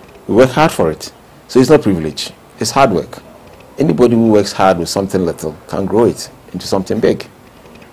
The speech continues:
I mean, when I was doing my Shinshan, it was very something small. And I got, I put that money into football. That made me money. My grandmother was a corn mill operator. She decided that she wouldn't spend all her money on all the unnecessary things in life,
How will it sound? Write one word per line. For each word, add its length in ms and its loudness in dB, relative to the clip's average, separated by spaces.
I 80 -2
mean, 120 4
when 120 6
I 80 8
was 120 4
doing 120 2
my 100 0
Shinshan, 320 -2
it 80 -2
was 120 4
very 200 6
something 320 -4
small. 300 -10
And 120 2
I 40 8
got, 240 4
I 80 4
put 180 0
that 120 8
money 220 2
into 180 -2
football. 400 -8
That 120 2
made 180 0
me 80 -4
money. 300 0
My 100 0
grandmother 500 2
was 140 -6
a 60 0
corn 300 0
mill 160 2
operator. 380 -2
She 100 -8
decided 480 4
that 100 6
she 100 -4
wouldn't 120 2
spend 240 -2
all 160 4
her 100 4
money 320 -2
on 380 -8
all 220 4
the 120 0
unnecessary 460 -2
things 280 -10
in 120 -10
life, 260 -8